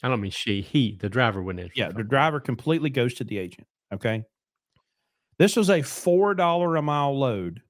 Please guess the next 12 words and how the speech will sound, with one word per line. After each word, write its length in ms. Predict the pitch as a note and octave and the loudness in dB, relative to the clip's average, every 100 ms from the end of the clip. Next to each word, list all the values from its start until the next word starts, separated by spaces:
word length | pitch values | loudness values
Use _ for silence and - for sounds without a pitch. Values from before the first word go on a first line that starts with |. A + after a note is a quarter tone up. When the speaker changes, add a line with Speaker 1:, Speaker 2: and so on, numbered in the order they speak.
| _ _ _ _ _ _ | _ _ _ _ _ _
Speaker 2:
in 120 | B2 | 2
this 220 | C3 D3 | 4 2
market, 360 | D3+ A#2+ - - _ _ _ _ _ _ | -2 -4 -8 -18 _ _ _ _ _ _
and 140 | C3 | 2
it's 160 | G#3 - | 2 2
a 40 | |
load 260 | D3 D#3 E3 | 0 2 2
one 180 | C#3+ E3+ | 0 0
of 80 | D#3+ | 0
our 140 | G3 | 0
guys 420 | D3 A#2+ C3+ C#3 | 0 0 0 -2
is 240 | A2+ G#2 | -6 -8